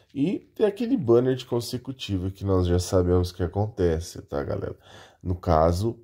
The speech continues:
não consecutiva, foi mal. É aquele banner único de giro que a gente sabe que acontece em banners All-Star, tá?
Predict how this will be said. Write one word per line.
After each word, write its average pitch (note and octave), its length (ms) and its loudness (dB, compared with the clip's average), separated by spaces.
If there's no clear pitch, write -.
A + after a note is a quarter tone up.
não G#2 320 4
consecutiva, G#2+ 840 -4
foi C3 220 -2
mal. F#2+ 340 2
É F#2+ 80 0
aquele G#2+ 340 0
banner G#2 640 2
único C#3 640 2
de C3 220 -2
giro G2 420 0
que G#2 100 -2
a G2 40 2
gente G2+ 240 2
sabe F2 320 2
que F#2 100 -8
acontece F#2 760 -2
em G#2 220 4
banners F#2+ 680 4
All-Star, F#2 840 -2
tá? C#2 240 -4